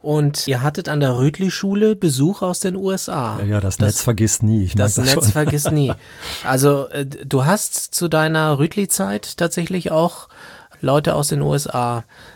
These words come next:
Speaker 2: Mhm.
Speaker 1: eingeladen. Oder die haben sich angeboten. Wie war
Speaker 2: Ja,
Speaker 1: das?
Speaker 2: genau. Also, äh, Rütli war ja diese Schule, die eben als Brennpunktschule plötzlich in die Öffentlichkeit kam und ich da als Interimsschulleiter im März hingeholt wurde. Und es gab eben ganz viele Hilfsangebote von allen, von allen möglichen Seiten.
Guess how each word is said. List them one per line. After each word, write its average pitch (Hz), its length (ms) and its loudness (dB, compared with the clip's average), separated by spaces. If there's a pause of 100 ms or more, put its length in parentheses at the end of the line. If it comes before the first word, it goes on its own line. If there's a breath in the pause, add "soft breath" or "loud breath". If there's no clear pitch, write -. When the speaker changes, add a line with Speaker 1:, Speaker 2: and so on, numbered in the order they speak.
Speaker 2:
Mhm. 104 80 -4
Speaker 1:
eingeladen. 110 760 0 (280 loud breath)
Oder 117 180 2
die 139 160 4
haben 127 220 2
sich 113 340 -8
angeboten. 117 600 -4
Wie 113 120 -2
war 104 160 2
Speaker 2:
Ja, 113 80 0
Speaker 1:
das? 98 140 0
Speaker 2:
genau. 90 160 -6 (380 loud breath)
Also, 110 320 4
äh, 101 280 0
Rütli 120 240 2
war 107 120 4
ja 120 40 6
diese 110 220 2
Schule, 117 260 2
die 110 260 2
eben 107 160 2
als 104 140 -4
Brennpunktschule 120 580 2
plötzlich 104 260 -2
in 98 40 2
die 98 80 0
Öffentlichkeit 127 600 -2
kam 113 480 4
und 98 320 -2
ich 104 120 -2
da 101 140 -2
als 98 100 -2
Interimsschulleiter 117 680 0
im 101 100 -2
März 92 220 0
hingeholt 110 420 0
wurde. 104 300 -2 (560 loud breath)
Und 107 120 0
es 110 140 -2
gab - 180 -2
eben 113 120 2
ganz 98 200 0
viele 113 200 2
Hilfsangebote 85 680 0
von 87 140 -4
allen, 95 400 0
von 90 340 0
allen 117 280 4
möglichen 101 320 0
Seiten. 80 500 -4